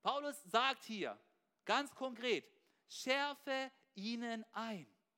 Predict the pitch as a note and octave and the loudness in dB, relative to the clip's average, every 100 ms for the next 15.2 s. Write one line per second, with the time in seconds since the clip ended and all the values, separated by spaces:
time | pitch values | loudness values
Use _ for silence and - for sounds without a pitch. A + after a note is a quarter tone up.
0 | _ _ _ _ _ _ _ _ _ _ | _ _ _ _ _ _ _ _ _ _
1 | _ _ _ - D#3+ A3+ C4 G#3 G#3+ A3+ | _ _ _ -12 2 4 4 2 2 2
2 | A#3 A3+ G#3+ G3+ G#3+ A3+ A#3+ D3 D3 C#3 | 0 -2 -2 0 0 0 -2 -4 -6 -6
3 | C3 B2 G#2+ G#2 _ _ _ _ _ _ | -6 -6 -10 -14 _ _ _ _ _ _
4 | D#3 F3+ C4 - A3+ - - - - B3 | -4 2 4 4 0 0 -6 -14 -2 2
5 | D4 D4 D#4+ A3 G3+ A3 B3 E4 D4+ E3+ | 2 0 -2 -4 -4 -2 0 2 2 0
6 | G3 _ _ _ _ _ - F3 - A#3+ | -8 _ _ _ _ _ -10 -8 -2 -2
7 | G#3+ G3 G#3+ - A#3 A#3+ C#4+ E4 E4 D4+ | 0 -4 -4 2 2 2 -2 2 4 4
8 | - D#3 - A#2+ F#2+ _ _ _ _ - | 4 0 0 -6 -8 _ _ _ _ -10
9 | D3 - B3+ F3 F#3 A#3 C4+ C4+ C#4 C4+ | -6 -4 -4 -4 -4 -2 -2 -4 -6 0
10 | C4+ C4 B3 A#3+ A#3+ A3 G#3+ _ _ _ | 0 0 -4 -4 -4 -6 -8 _ _ _
11 | _ - _ _ - G#3 C#4+ C#4 B3 A#3 | _ -20 _ _ -6 -2 0 0 2 2
12 | A3 - _ _ _ _ _ _ _ _ | 2 -4 _ _ _ _ _ _ _ _
13 | _ B3 C4 A#3 A3 - D4+ B3+ A3 G#3+ | _ 2 2 2 -2 -2 0 0 -4 -6
14 | D4 D#4+ E4+ - C4 A#3+ A3+ F#3+ D3+ D3+ | -8 -4 -6 -6 -6 0 0 0 -4 -6
15 | B2+ A2 | -10 -10